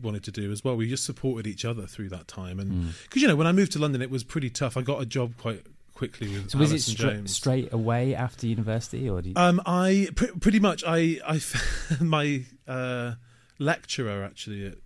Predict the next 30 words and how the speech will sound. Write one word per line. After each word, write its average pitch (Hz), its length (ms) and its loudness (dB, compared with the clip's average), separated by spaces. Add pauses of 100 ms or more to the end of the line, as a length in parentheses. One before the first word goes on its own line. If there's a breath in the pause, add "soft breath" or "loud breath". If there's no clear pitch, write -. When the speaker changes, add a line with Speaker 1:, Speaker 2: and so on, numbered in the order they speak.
(120)
Speaker 1:
university 110 600 -6
was 104 160 -8
making 107 340 -8
his 101 140 -8
own 101 240 -6
film, 98 460 -8 (480 soft breath)
and 107 100 -6
he 110 80 0
asked 107 240 -4
me 110 60 -6
to 101 100 -12
be 104 80 -8
the 98 100 -6
director 98 300 -8
of 98 60 -12
photography 98 400 -10
on 90 100 -6
that 87 240 -10
when 101 160 -14
I 92 80 -10
graduated, 92 540 -12
which - 200 -20
was 90 240 -14
amazing. 98 400 -8
So 101 120 -10
we 101 80 -8
shot 117 220 -6
that 107 100 -6
in 101 80 -6
Paris. 101 520 -6